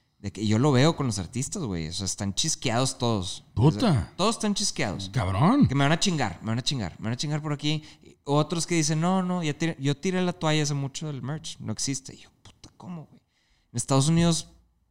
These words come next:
Speaker 1: ganas el
Speaker 2: Te voy a decir una
Speaker 1: sesenta por ciento de
Speaker 2: cosa,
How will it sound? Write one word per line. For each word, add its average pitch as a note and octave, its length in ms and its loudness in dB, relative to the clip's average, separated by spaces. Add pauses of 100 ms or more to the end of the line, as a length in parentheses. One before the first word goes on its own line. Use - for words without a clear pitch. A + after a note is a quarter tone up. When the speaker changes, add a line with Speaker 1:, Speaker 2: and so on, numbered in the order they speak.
(180)
Speaker 1:
ganas C#3 540 -2
el B2+ 140 -4
Speaker 2:
Te - 20 0
voy C3 80 0
a - 0 -
decir - 0 -
una - 0 -
Speaker 1:
sesenta B2+ 300 -2
por E3 120 2 (180)
ciento G3+ 220 8
de E3 60 2
Speaker 2:
cosa, C#3+ 360 6